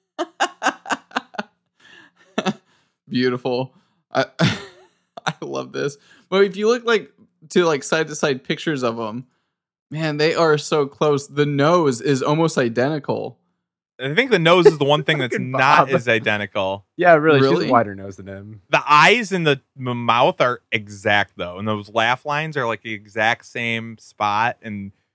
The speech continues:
Speaker 1: they actually do look insanely similar. It's really funny.
Speaker 3: I mean, when you're helping so many people, uh, you,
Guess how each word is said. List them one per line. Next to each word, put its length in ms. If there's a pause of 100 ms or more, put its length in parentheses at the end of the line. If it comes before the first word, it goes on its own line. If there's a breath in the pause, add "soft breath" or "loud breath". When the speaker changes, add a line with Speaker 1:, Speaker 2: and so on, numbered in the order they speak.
(160)
Speaker 1:
they 80
actually 360
do 240
look 300 (680)
insanely 1040
similar. 500
It's 120
really 200
funny. 140
Speaker 3:
I 40 (120)
mean, 120 (500)
when 180
you're 100
helping 400
so 240
many 220
people, 720
uh, 280
you, 380